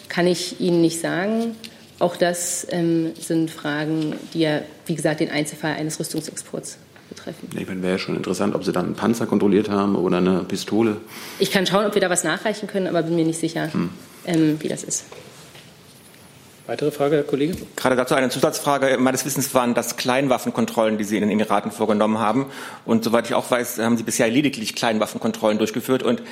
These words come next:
Speaker 4: trifft es zu, dass Sie bisher auf Großwaffenkontrollen, sag ich mal, oder Mittelgroßwaffenkontrollen verzichtet haben, weil man eben in der Tat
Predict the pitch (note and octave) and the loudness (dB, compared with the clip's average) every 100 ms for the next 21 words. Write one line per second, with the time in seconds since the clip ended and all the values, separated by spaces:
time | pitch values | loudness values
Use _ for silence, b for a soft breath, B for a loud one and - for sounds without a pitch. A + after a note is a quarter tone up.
0 | B B - D#3 - D3 - - D#3 C3 | B B 0 0 2 0 0 2 4 4
1 | B2+ B2 A#2 C#3+ C#3 B2+ B2 B2 - B | 0 -2 0 2 4 4 2 0 -10 B
2 | B B - A#2 G3+ - D3 C#3+ - B2+ | B B 0 2 4 2 2 0 0 0
3 | C3+ C3+ C3 B2+ B2+ C#3 B2+ A2+ A#2 F3+ | 4 4 4 2 0 0 2 4 2 2
4 | F#3 C#3 C#3 C#3 C3 C3 - B2 A#2+ - | 2 2 2 -2 0 -2 2 2 0 0
5 | E3 - C#3 C#3 C3+ B2+ B2 A#2+ A#2 A#2+ | 0 2 2 0 2 0 2 2 2 2
6 | B2+ C3 C3+ C3 | 2 0 0 -2